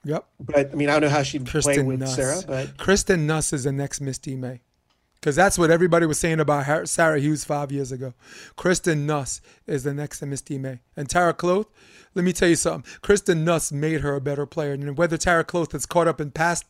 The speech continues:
Speaker 1: passed the entire world, it's because of that. You know,
Speaker 2: Yeah.
Speaker 1: is, is Tara Kloth the better, the better partner out of the two? Question of fact, but she don't get there without Kristen Nuss. Without, without a partner, first of all, you don't have to deal with your partner when it comes to her. Second of all,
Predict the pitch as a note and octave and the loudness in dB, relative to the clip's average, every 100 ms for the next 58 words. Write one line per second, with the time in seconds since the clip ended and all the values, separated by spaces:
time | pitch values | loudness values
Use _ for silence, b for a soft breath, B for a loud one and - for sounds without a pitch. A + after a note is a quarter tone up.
0 | - F3 F3+ - E3+ D#3 F3+ D#3+ D3+ D3 | -4 0 0 0 -8 -6 -4 -2 -2 0
1 | E3+ G3 - B B B E3 B2+ C#3 D3 | 0 -2 -6 B B B -4 -2 -2 0
2 | D#3+ C#3 C3 C3+ C#3+ _ _ _ D#3+ D3+ | -2 -2 -8 -12 -16 _ _ _ -6 -4
3 | D3+ E3 C#3 E3+ C3 - B G3 F#3 G#3+ | -4 -6 -2 -2 -2 -6 B 2 6 6
4 | G#3 A3 G#3+ F#3+ F#3+ G3+ F#3 E3+ D3 F#3 | 6 6 2 4 4 4 2 0 4 4
5 | F#3+ - - E3+ A3 G3 G3 G3 G3 - | 4 -2 -2 -2 0 0 0 0 -2 -4
6 | A#3+ B3 B B B - D3 - E3+ E3 | -6 -8 B B B -6 -4 -2 -2 0
7 | - D#3+ E3+ C3+ D3 D3 E3+ E3+ E3+ E3+ | 2 2 2 -2 -2 0 0 2 0 -2
8 | D#3+ D#3+ D3 D3 C#3+ - C#3 - C3+ C#3 | -2 -2 -2 -2 -4 -8 -12 -12 -14 -14
9 | B2+ D3+ D3 D3+ - B B B E3 D#3+ | -8 -4 -4 -4 -8 B B B 0 2
10 | D#3 C#3+ - F3 D#3 C#3 F3 D#3 D3+ C#3+ | 2 2 2 2 0 -2 -2 -2 0 0
11 | C#3 D3+ F3+ D3 - C3+ C#3+ D3+ C#3+ C3 | 0 -4 -4 -6 -4 -4 0 0 -2 -6
12 | C3 C#3 C#3+ C#3 C#3 - C3+ C3+ C3+ C3 | -8 -8 -6 -8 -8 -10 -10 -8 -6 -6
13 | D#3+ D3+ C#3 C3 C3+ C3+ | -6 -6 -6 -6 -6 -6